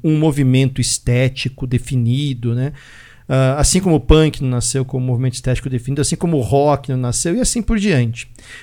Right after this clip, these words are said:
Mas sobre o contexto de origem disso que hoje a gente chama de grunge. É, é, eu sou de mil novecentos e setenta e seis, tô com meus quarenta e quatro anos,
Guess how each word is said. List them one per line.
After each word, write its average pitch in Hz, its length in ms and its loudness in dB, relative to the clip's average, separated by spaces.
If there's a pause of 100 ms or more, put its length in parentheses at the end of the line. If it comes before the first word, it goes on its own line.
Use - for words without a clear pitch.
(140)
Mas 202 160 2
sobre 349 260 0
o 349 60 2
contexto 175 880 -2 (240)
de 160 360 -2
origem 151 680 2
disso 131 360 -6
que - 160 -2
hoje 170 240 6
a 139 40 0
gente 147 160 -2
chama 156 220 -2
de 156 100 -2
grunge. 131 560 0 (520)
É, 123 400 2 (120)
é, 127 440 2
eu 147 200 6
sou 135 240 2
de 127 140 0
mil 135 140 2
novecentos 131 500 -2
e - 60 -4
setenta 139 320 -2
e - 20 0
seis, 170 400 0
tô - 100 -4
com 131 80 -8
meus 127 220 -4
quarenta 131 380 -2
e 127 40 -6
quatro 131 360 -2
anos, 165 360 0